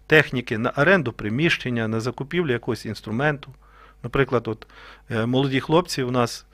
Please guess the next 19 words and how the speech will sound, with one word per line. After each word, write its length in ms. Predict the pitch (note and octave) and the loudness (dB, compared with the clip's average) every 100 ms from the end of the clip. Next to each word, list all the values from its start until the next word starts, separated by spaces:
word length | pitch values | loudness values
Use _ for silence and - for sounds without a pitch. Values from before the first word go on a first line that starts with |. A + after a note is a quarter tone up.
| - - | -20 -20
хотять 460 | - A2+ - D#3+ D#3 | -8 -2 4 6 4
ремонтувати 720 | B2 A#2+ A2+ A#2 C3 C3+ A#2 - | -2 -2 -4 2 4 4 0 -4
там 160 | - G#2+ | -4 -4
мобільні 360 | A#2 B2+ C3 A2 | -2 -2 -2 -2
телефони, 540 | A2 A2+ - D3+ A#2 | -4 -4 -2 0 -2
комп'ютерну 520 | - A2 B2+ A2+ A2 | -6 -4 -4 -4 -8
техніку 460 | - D3 - A2 G#2+ | -4 -4 -4 -8 -8
і 20 | |
таке 280 | - - B2+ | -8 -4 -4
інше. 240 | C#3+ - | -2 -6
Вони 220 | B2 C3 | -6 -6
з 80 | A#2+ | -2
народження 440 | C3+ C#3 A2+ A2 G#2 | 0 2 0 -6 -8
це 140 | A2+ | -8
вміють. 480 | A2+ G#2+ G2 - - | -6 -4 -6 -8 -14
<laughs> 40 | - | -10
От 220 | B2 - | -8 0
їх 200 | G3+ | 0
не, 80 | - | 0